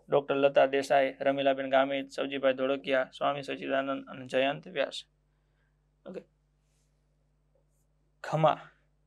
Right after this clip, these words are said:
કે શું કે છે? કે ખમ્મા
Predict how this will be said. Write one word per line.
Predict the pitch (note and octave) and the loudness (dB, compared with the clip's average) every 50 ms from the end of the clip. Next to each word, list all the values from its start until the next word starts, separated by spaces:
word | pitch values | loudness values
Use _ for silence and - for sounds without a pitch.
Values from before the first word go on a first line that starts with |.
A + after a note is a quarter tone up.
| _ _ _ _ _ _ _ _ _ _ _ _ _ | _ _ _ _ _ _ _ _ _ _ _ _ _
કે | - D3+ | -6 -6
શું | C3+ - E3 | -4 -2 0
કે | D#3+ D3 | 0 0
છે? | C#3 D3 D3+ - _ _ _ _ _ _ _ _ _ | 0 -2 -6 -8 _ _ _ _ _ _ _ _ _
કે | D3 | -6
ખમ્મા | C#3 - - - D3+ D3+ D3+ D3 D3+ D3+ B2+ - | -6 -6 -8 -6 -6 -6 -2 2 2 2 2 2